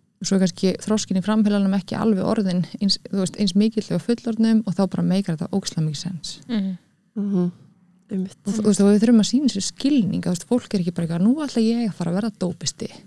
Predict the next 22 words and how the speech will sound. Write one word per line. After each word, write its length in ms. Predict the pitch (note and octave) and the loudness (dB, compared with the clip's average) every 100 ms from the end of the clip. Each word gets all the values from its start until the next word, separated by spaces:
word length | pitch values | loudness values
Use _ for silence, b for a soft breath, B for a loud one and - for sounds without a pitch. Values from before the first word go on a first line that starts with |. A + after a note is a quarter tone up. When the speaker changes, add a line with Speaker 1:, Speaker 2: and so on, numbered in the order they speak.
| _ _ - | _ _ -2
Speaker 3:
Nei, 360 | G#3 G3 G3 G3+ | 2 4 2 2
einmitt. 300 | G3 F#3 G#3+ | 0 0 -2
Speaker 1:
Það 140 | G#3 | 0
eru 280 | B3+ C#4 A#3 | 4 4 2
bara, 160 | F#3+ F#3 | 0 2
ég 180 | A#3+ | 2
horfi 280 | G#3+ B3+ A#3+ - | 2 0 -2 -6
alltaf 380 | - - F#3 | -12 -8 -4
á 40 | G3+ | -2
þetta 120 | G#3 A3+ | -2 -4
út 80 | - | -6
frá 140 | F3 - | -8 -6
bara, 120 | D3 | -8
hvað 180 | - A#3+ | -6 -8
kom 160 | - C4+ | -8 -18
fyrir? 520 | - E4 - - - - - | -12 -8 -8 -8 -16 -14 -10
Af 200 | C#4 - | -8 -4
hverju 160 | G#3+ | 0
fórstu 200 | F#3+ F#3 | 0 2
Speaker 3:
Mhm. 80 | - | 2
Speaker 1:
út 100 | F3 | 2
fíkniefni? 420 | E4 - - F#3+ | -4 -6 -6 -6